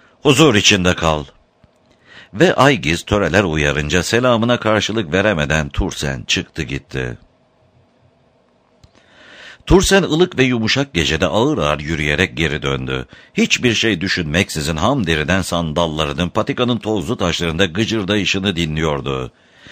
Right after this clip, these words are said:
Bir rüzgar feneriyle aydınlatılmış yurdunun ilk çizgilerini görünce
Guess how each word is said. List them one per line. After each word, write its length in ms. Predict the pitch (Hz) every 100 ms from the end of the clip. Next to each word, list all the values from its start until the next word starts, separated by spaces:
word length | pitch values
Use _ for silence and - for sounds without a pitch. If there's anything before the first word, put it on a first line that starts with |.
| - -
Bir 240 | - 151 190
rüzgar 460 | 160 151 139 175
feneriyle 520 | 160 87 80 90 82
aydınlatılmış 800 | 71 80 82 80 78 76 90 113
yurdunun 500 | 82 90 76 82 87
ilk 280 | - 165 -
çizgilerini 540 | 135 104 104 92 82
görünce 520 | 85 80 80 71 78